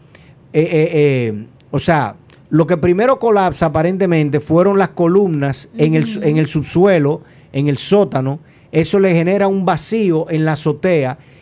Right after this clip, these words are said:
Speaker 1: y la azotea estaba sobrecargada. Hay un, hay un objeto rojo que se ve en la imagen, que en el, en el three D estructural también lo pusieron, que ese objeto rojo que se ve ahí cayendo,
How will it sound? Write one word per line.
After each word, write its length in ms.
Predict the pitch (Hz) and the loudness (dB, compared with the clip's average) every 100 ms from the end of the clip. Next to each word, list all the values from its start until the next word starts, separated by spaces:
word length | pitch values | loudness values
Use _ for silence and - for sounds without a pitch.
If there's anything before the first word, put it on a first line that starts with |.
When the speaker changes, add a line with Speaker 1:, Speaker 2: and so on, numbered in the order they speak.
| _ | _
Speaker 1:
y 120 | 170 | -2
la 120 | 175 170 | 0 -2
azotea 480 | - 165 - 220 | -2 -6 -2 -2
estaba 340 | 208 - 190 180 | -2 -4 -4 -4
sobrecargada. 1300 | - 180 170 165 - 143 123 120 139 139 120 101 - - - - | -4 -4 -2 -4 -4 -6 -6 -6 -4 -4 -4 -10 -16 -20 -20 -6
Hay 220 | 160 220 | -2 -2
un, 200 | 226 226 | -4 -8
hay 200 | 180 185 | -6 -4
un 140 | 226 220 | -4 -4
objeto 480 | 175 185 202 208 | -4 -2 -2 -4
rojo 720 | 147 143 170 202 202 147 143 | -4 -4 -2 0 0 0 -2
que 120 | 139 143 | -4 -6
se 180 | 147 | -4
ve 380 | 139 170 185 180 | -2 0 -2 -4
en 200 | 165 160 | -6 -6
la 100 | 151 | -6
imagen, 580 | 147 165 180 135 120 123 - - - - | -4 -2 0 0 -2 -6 -14 -20 -20 -6
que 140 | 151 | -2
en 80 | 151 | 0
el, 240 | 151 147 160 | -2 -2 -4
en 160 | 147 | -4
el 120 | 143 | -6
three 260 | 131 170 196 | -2 0 0
D 340 | 196 208 208 | 0 0 0
estructural 640 | 190 - 170 151 156 170 151 | -2 -4 -8 -4 -2 -2 -2
también 400 | 156 143 160 180 | -4 -2 0 0
lo 120 | 160 | -4
pusieron, 760 | 160 - 175 170 139 120 117 - - - - _ - | -6 -4 0 2 0 -2 -8 -16 -20 -20 -20 _ -4
que 280 | 165 175 226 | 0 0 0
ese 320 | 220 233 233 | 0 -2 -2
objeto 460 | 190 175 208 202 | -2 -2 -2 -4
rojo 360 | 185 185 180 160 | -4 -2 -2 -2
que 80 | 151 | -4
se 160 | 147 143 | -4 -2
ve 140 | 170 | 0
ahí 200 | 170 180 | 0 0
cayendo, 720 | 165 156 170 160 131 120 | -2 0 0 0 -2 -6